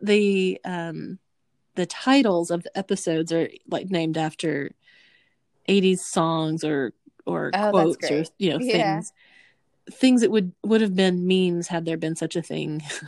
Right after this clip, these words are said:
Speaker 1: <laughs>
Speaker 2: In
Speaker 1: at
Speaker 2: the
Speaker 1: the time.
Speaker 2: eighties.
Speaker 1: Yeah.
Speaker 2: Yeah. <laughs>
Speaker 1: So it was cute, and I, it, I don't know if they're gonna have another season of it, but
Speaker 2: You enjoyed
Speaker 1: if
Speaker 2: it for what it was.
Speaker 1: Yeah, yeah.
Speaker 2: Nice, nice. I'll have to give it a shot. It was one that I put on my list.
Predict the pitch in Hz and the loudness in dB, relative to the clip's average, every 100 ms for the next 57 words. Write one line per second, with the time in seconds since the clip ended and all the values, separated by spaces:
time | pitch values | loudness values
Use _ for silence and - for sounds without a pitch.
0 | - 151 - - 143 185 190 170 175 185 | -14 -16 -18 -20 -10 -6 -2 0 0 0
1 | 170 175 196 - 180 170 185 208 190 220 | 0 -2 -6 -6 -2 2 4 4 4 2
2 | 262 415 359 403 415 311 427 392 494 - | -4 -8 -8 -10 -4 -4 -4 -10 -10 2
3 | 208 185 180 180 - _ _ _ _ - | 4 4 2 -2 -10 _ _ _ _ 0
4 | 320 294 - - 170 170 _ - 185 170 | 2 2 -2 -2 0 -2 _ -8 -6 -6
5 | - - 180 - - 185 170 170 165 165 | -6 -4 -4 -4 -6 -2 -2 -2 -4 -6
6 | 170 - 214 190 170 170 165 160 160 - | -6 0 2 2 0 0 -4 -4 -4 -6
7 | - - _ - 160 151 139 139 139 131 | -8 -12 _ -12 -8 -4 -4 -2 -2 -6
8 | - - 160 151 143 - 92 - - - | -10 -2 0 0 -4 -8 -8 -8 -10 -10
9 | _ _ _ _ _ - _ _ _ _ | _ _ _ _ _ -20 _ _ _ _
10 | 220 180 175 175 170 151 185 160 151 147 | -8 -6 -2 -2 -2 -4 -4 -2 -2 -2
11 | 147 151 - - 262 165 - - - - | -4 -6 -10 0 4 4 0 -10 -12 -12
12 | - 202 - 202 123 73 - - - 285 | -12 -16 -10 -4 -4 -4 -10 -14 -8 -6
13 | 415 392 254 202 233 277 277 240 196 - | -2 0 0 0 0 -2 -6 -8 -8 -4
14 | 156 98 160 202 202 202 180 170 165 143 | -4 -2 -4 -6 -8 -4 -4 -4 -6 -8
15 | 143 123 87 - - - | -8 -6 -6 -8 -16 -20